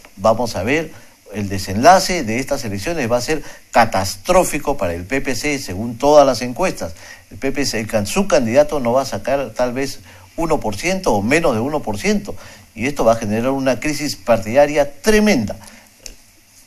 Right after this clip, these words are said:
Un partido que tiene tanta historia municipal y tanto arraigo político en Lima,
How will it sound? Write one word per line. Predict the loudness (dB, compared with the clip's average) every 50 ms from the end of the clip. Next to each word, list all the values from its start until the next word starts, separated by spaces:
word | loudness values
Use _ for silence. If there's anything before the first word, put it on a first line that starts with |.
| -18 -12
Un | -8 -6 -6 0
partido | 2 4 4 4 2 0 0 0 0 -2 -4 -12 -18 -20 -20 _ -14
que | -12 -10
tiene | -4 -4 -2 -2 -2 -4
tanta | -4 0 6 8 8 8 8 4 2 2 0
historia | 0 -2 -4 0 0 0 0 2 0 0 0
municipal | 0 0 -2 -4 -4 -4 -4 -4 0 4 4 4 4 2 -2 -10 -18 -20 -20 _ -16
y | -14 -12 -4
tanto | 2 4 4 4 4 2 2 2
arraigo | 4 4 2 0 0 -2 -4 -4
político | -4 -6 -6 -4 -4 -6 -6 -8 -10 -8 -6 -8 -6 -4
en | -4 -2 -2 0
Lima, | -2 -2 2 2 2